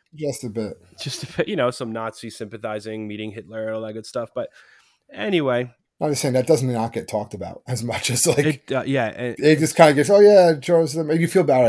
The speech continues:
Speaker 1: I, I get what, we obviously did one on his baby, and that's horrible. I'm not
Speaker 2: Yeah.
Speaker 1: saying that deserved to happen, but it was just, like,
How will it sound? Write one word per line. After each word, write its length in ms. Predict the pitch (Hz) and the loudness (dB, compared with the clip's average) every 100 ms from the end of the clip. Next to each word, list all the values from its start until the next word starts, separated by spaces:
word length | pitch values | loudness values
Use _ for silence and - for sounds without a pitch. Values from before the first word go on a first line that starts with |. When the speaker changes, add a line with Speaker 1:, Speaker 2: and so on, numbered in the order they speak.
| 110 | 2
Speaker 1:
I, 100 | 113 | 0
I 40 | |
get 200 | 117 120 | 0 0
what, 200 | 127 110 _ _ _ | 0 -4 _ _ _
we 80 | 127 | -2
obviously 300 | 120 117 113 | 0 0 -2
did 140 | 120 | -4
one 100 | 113 | -4
on 100 | 113 | -4
his 160 | 107 107 | -4 -6
baby, 400 | 98 104 101 107 | -6 -6 -4 -6
and 160 | 104 107 | -4 -6
that's 160 | 110 | -6
horrible. 460 | - 107 101 98 - _ _ - | -4 -4 -4 -8 -14 _ _ -14
I'm 100 | 113 | -8
not 80 | 123 | -4
Speaker 2:
Yeah. 60 | |
Speaker 1:
saying 220 | 123 117 107 | -2 -2 -6
that 100 | 107 | -8
deserved 320 | 110 113 107 | -6 -6 -4
to 80 | 110 | 0
happen, 420 | 139 127 117 113 | 2 2 -2 -4
but 180 | 113 113 | -4 -4
it 80 | 120 | -8
was 180 | 113 | -8
just, 440 | - 131 - - - _ - | -6 -6 -4 -10 -14 _ -8
like, 220 | 127 120 | -8 -8